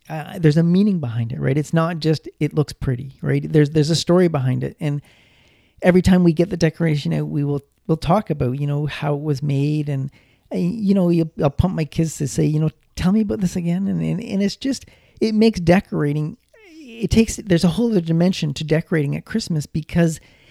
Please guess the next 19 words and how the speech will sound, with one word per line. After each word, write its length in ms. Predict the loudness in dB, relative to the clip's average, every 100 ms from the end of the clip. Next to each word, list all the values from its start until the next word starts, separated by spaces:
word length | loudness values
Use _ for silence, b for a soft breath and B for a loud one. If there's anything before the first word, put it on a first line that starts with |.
| b b b
there's 180 | 4 6
a 60 |
story 280 | 2 4 4
to 80 | 2
go 280 | 0 2 4
along 260 | 2 0
with 100 | -2
so 320 | -2 0 2 4
many 300 | 2 2 0
of 100 | -4
the 80 |
decorations 840 | -2 -2 -2 -2 -2 -4 -8 -8 -8
that, 220 | -8 -6
that, 140 | -8 -10 _ -6
that 200 | -6 -2
your 140 | -4
kids 320 | -2 -2 -2
made. 360 | 0 0 0 -2
And, 180 | -6